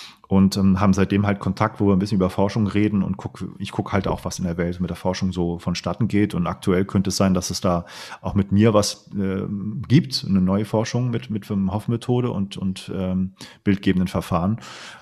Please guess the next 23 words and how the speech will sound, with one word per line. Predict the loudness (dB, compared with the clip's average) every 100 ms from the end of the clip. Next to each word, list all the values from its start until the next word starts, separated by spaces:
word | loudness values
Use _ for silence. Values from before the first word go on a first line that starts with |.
| _ -12
Aber | -4 -2
es | 2
ist | 6
noch | 6
nicht | 6
völlig | 2 2
klar, | -2 -2
ob | -2
das | -10
dann | -8 -8
funktioniert. | -6 -8 -6 -8 -8 -4
Aber | -4
es | -4
ist |
schon | 0 2
sehr | 4 4
weit | 2 0
gediehen. | -2 -2 -4
Also | -8 -10
ich | -6
bin | -6 -6
sehr | -8
optimistisch. | -8 -10 -10 -12 -16